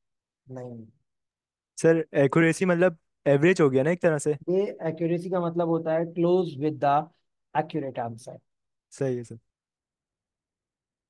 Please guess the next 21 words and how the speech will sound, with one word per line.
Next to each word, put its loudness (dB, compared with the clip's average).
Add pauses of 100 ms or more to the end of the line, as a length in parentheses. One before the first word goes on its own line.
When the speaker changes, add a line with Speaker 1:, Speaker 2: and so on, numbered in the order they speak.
(120)
Speaker 1:
सही -6
है। -2
तो -10
what, 4 (180)
what 4
best 4
describe? 2 (760)
Accurate -10
नहीं -6
है, -6
accurate -4
नहीं -4
है, -8
precise -6 (260)
नहीं -6 (160)
है, 2 (2000)
Accurate -6
नहीं -4
है, -4
precise -6
है, 2